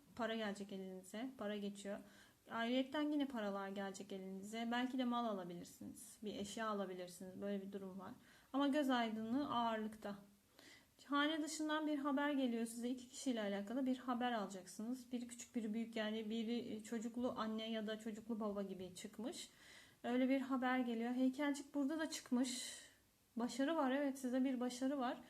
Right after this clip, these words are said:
Ama bu başarının, e, böyle sanki sınav gibi ya. Sınava girecek aslanlar, e, ya her-, hangi sınava girecekseniz, e, iş anlamında olabilir, okul anlamında olabilir.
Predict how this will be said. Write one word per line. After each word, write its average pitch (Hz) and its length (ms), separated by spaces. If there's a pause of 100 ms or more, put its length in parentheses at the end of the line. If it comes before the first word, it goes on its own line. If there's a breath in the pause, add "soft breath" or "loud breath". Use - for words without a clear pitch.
(280 loud breath)
Ama 269 220
bu 285 160
başarının, 294 760
e, 262 680 (1300 soft breath)
böyle 311 100
sanki 415 280
sınav 339 380
gibi 240 200
ya. 226 280
Sınava 294 340
girecek 285 340
aslanlar, 294 960 (100)
e, 247 60 (1700)
ya 240 180
her-, 254 200
hangi 302 340
sınava 269 320
girecekseniz, 262 1000 (480)
e, - 180 (540)
iş 254 260
anlamında 247 400
olabilir, 247 440
okul 240 260
anlamında 240 440
olabilir. 240 640